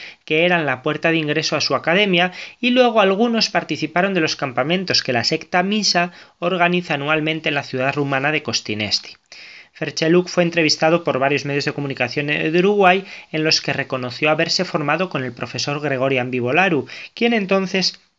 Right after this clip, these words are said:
estaba buscado por la justicia de Rumanía y por la Interpol,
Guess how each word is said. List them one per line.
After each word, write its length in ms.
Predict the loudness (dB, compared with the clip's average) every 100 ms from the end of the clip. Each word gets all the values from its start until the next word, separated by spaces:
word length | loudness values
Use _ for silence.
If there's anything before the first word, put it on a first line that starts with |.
| _ _ -20 -10
estaba 400 | -6 0 2 2
buscado 640 | 0 0 2 2 2 -2
por 100 | -2
la 120 | -4
justicia 420 | -4 -2 0 2
de 80 | 2
Rumanía 580 | 2 2 2 4 2 0 -6
y 20 |
por 160 | -10 -4
la 80 | -2
Interpol, 600 | -2 -2 -2 2 2